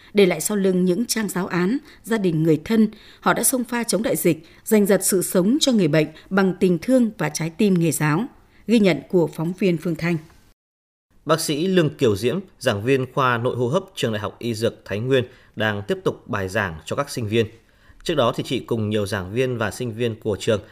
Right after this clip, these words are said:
Speaker 2: vừa trải qua gần sáu mươi ngày hỗ trợ y tế tại tâm dịch Thành phố Hồ Chí Minh. Trải qua biết bao khó khăn, đứng trước làn ranh sinh tử của những bệnh nhân covid mười chín. Đến bây giờ, khi nhắc lại, chị không nghĩ mình đã có thể vượt qua quãng thời gian đó.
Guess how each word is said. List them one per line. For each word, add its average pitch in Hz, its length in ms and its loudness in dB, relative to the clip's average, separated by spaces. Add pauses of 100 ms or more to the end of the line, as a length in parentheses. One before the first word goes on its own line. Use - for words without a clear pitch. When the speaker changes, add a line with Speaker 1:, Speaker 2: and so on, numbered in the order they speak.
(200)
Speaker 2:
vừa 120 180 4
trải 113 240 -2 (100)
qua 139 300 -2
gần 110 160 -2
sáu 104 180 -6
mươi 151 100 -4
ngày 123 160 -4
hỗ 110 120 -4
trợ - 140 -4
y 127 120 -6
tế 113 360 -4
tại 110 120 -4
tâm 113 220 -6
dịch 104 180 -8
Thành 95 100 -10
phố - 80 -12
Hồ 104 40 -6
Chí 110 140 -8
Minh. 117 180 0 (640)
Trải 110 160 -4
qua 113 240 0
biết 156 180 -6
bao 127 160 -2
khó 110 180 -6
khăn, 127 220 -4 (240)
đứng 143 180 0
trước 226 280 0
làn 117 220 -4
ranh 123 280 -2
sinh 123 240 -8
tử 104 360 0
của 107 200 0
những 104 280 -6
bệnh 110 140 -6
nhân 117 180 -4
covid 127 240 -6
mười 123 180 -4
chín. 113 260 -4 (640)
Đến 113 240 -2
bây 151 100 4
giờ, 107 280 2 (200)
khi 135 100 -4
nhắc 135 180 -6
lại, 113 240 -2 (260)
chị 107 200 -6
không 160 240 -2
nghĩ 165 200 -2 (100)
mình 104 260 -4
đã 107 100 -4
có 139 100 -6
thể 143 260 -6
vượt 104 180 -8
qua 107 200 -2
quãng 107 240 -6
thời 113 120 -8
gian 104 120 -4
đó. 101 300 -4